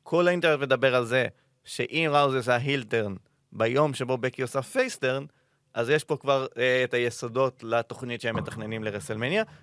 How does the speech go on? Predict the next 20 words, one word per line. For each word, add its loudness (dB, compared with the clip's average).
ואם 0
כן, 4
כולנו 2
רוצים -4
לראות -4
בקי -4
נגד -4
רונדה -6
ראוזי, -2
אבל 2
הבעיה 4
פה, 2
זה -8
שאני -6
מדבר 0
כבר -4
כמה 0
זמן -2
על 2
הקרב, 2